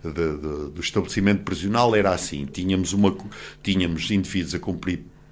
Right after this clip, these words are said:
penas de prisão por dias livres, por condução sem carta ou por condução sob o efeito de álcool. Aquilo não lhes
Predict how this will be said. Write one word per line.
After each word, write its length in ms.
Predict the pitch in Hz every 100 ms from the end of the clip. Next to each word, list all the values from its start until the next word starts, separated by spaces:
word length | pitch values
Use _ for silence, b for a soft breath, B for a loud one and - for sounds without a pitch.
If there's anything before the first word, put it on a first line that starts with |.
| -
penas 260 | 120 110 101
de 60 |
prisão 300 | - 98 90
por 160 | 80 90
dias 200 | 87 95
livres, 220 | 92 120 -
por 160 | 98
condução 400 | - 95 87 98
sem 220 | 87 104
carta 280 | 92 - -
ou 60 | 87
por 140 | -
condução 400 | 90 92 - 107
sob 240 | 92 98 87
o 40 |
efeito 320 | 82 95 78
de 60 | -
álcool. 380 | 65 - - - B B -
Aquilo 280 | 131 151 139
não 120 |
lhes 100 | 135